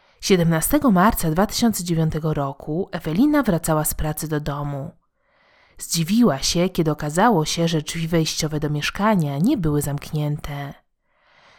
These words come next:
Gdy weszła do środka, jej synek spał w łóżeczku, a obok na dywanie leżała martwa matka.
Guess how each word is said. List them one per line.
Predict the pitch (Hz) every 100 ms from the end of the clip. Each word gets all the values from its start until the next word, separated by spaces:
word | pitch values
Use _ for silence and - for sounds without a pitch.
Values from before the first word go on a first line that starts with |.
| -
Gdy | - 147
weszła | 180 - 262
do | 180
środka, | - 156 165 214 - 151
jej | 143 143
synek | - 277 269 -
spał | - 151
w | 156
łóżeczku, | 151 165 170 - - 139 135 - - _ _ _ -
a | - -
obok | 151 151 180 220 - -
na | 190 240
dywanie | 202 156 143 143 147 151
leżała | 156 151 277 247
martwa | 165 147 - 151
matka. | 143 139 - - 147 151